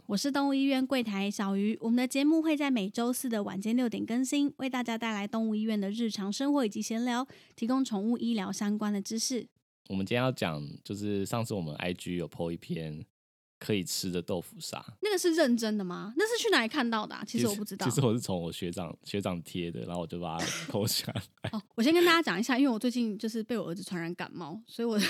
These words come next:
Speaker 1: <laughs> 过程中可能就是偶尔会，你知道，听到老-，老狼嫂的声音。
Speaker 2: 你咳嗽要剪掉吧？
Speaker 1: 我，我，我尽量。
Speaker 2: 哦。
Speaker 1: 像我刚刚就不小心咳了，可是你在讲话。
Speaker 2: <laughs>
Speaker 1: 好，就你说在学长那边看到的哦。
Speaker 2: 对，学长贴的，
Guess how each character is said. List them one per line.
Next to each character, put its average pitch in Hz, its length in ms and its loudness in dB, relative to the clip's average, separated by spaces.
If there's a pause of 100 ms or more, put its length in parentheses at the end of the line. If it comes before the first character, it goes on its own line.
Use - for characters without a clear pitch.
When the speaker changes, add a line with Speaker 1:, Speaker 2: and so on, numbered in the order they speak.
(160)
Speaker 1:
<laughs> - 260 -14
过 370 200 10
程 262 260 6
中 294 180 2
可 277 140 4
能 208 160 2
就 285 80 2
是 311 60 4
偶 247 260 4
尔 220 60 2
会， 262 220 4
你 - 60 -4
知 190 60 -4
道， 214 160 0
听 233 120 0
到 240 160 2 (120)
老-， 185 240 -2
老 190 200 -2
狼 185 220 -4
嫂 170 220 -6
的 143 100 -8
声 175 180 -6
音。 175 80 -4
Speaker 2:
你 - 80 -2
咳 104 200 0
嗽 117 100 -2
要 113 100 2
剪 82 280 -6
掉 76 260 -6
吧？ - 240 -12 (320)
Speaker 1:
我， 185 180 -4
我， 208 100 -2 (140)
我 190 140 -2
尽 208 280 -2
量。 190 200 -2 (480)
Speaker 2:
哦。 98 100 -4 (240)
Speaker 1:
像 285 120 2
我 220 40 4
刚 233 120 4
刚 240 100 2
就 269 80 0
不 269 100 -4
小 220 160 -2
心 226 240 -2
咳 165 220 -8
了， 170 160 -8
可 196 120 -6
是 233 140 -6
你 196 80 -4
在 190 120 -4
讲 - 260 -12
话。 - 280 -14 (300)
Speaker 2:
<laughs> - 380 0
Speaker 1:
好， 233 120 -2 (200)
就 285 180 -12
你 294 120 4
说 392 160 2
在 403 140 6
学 254 240 2
长 233 180 0
那 226 60 -2
边 233 180 0
看 233 200 -2
到 170 220 -6
的 - 100 -16
哦。 - 120 -16
Speaker 2:
对， 92 340 -4
学 107 160 -4
长 92 220 -4
贴 - 240 -8
的， - 120 -14